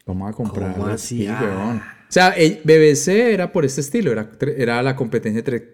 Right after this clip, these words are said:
Speaker 1: Tres Cordilleras, Apóstol, tenía
Speaker 2: Porque es
Speaker 1: cervecería.
Speaker 2: que B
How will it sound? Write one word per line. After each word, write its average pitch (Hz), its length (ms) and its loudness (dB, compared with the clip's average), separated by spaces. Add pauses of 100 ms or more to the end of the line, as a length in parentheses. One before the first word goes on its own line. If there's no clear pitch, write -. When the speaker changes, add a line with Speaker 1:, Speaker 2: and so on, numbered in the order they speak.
(140)
Speaker 1:
Tres 107 200 -2
Cordilleras, 104 800 0
Apóstol, 107 800 -4 (400)
tenía 104 240 -4
Speaker 2:
Porque 135 80 0
es 123 80 0 (280)
Speaker 1:
cervecería. 98 60 0
Speaker 2:
que 123 240 0
B 107 100 0